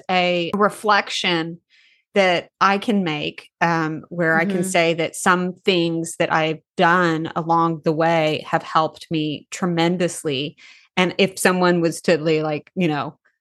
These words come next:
Speaker 1: <laughs> I told you that I saw somebody post that there's an ass hole, like ass hole
Speaker 2: <laughs>
Speaker 1: instead of asshole. And I was like,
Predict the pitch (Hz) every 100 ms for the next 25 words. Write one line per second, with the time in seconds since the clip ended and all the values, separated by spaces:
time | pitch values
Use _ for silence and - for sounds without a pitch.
0 | - - - - - - 233 - 349 466
1 | 392 240 233 - 214 226 220 - 165 160
2 | 147 - - 190 170 170 165 170 165 156
3 | - - 185 170 165 165 156 - 160 165
4 | 160 - 160 - 170 156 175 - 156 160
5 | - - - 190 196 208 226 _ _ _
6 | 170 160 - 160 165 165 202 - - 185
7 | 170 175 180 175 185 160 - 151 147 160
8 | - 202 185 190 226 - - - - -
9 | - 196 190 185 170 190 190 190 185 175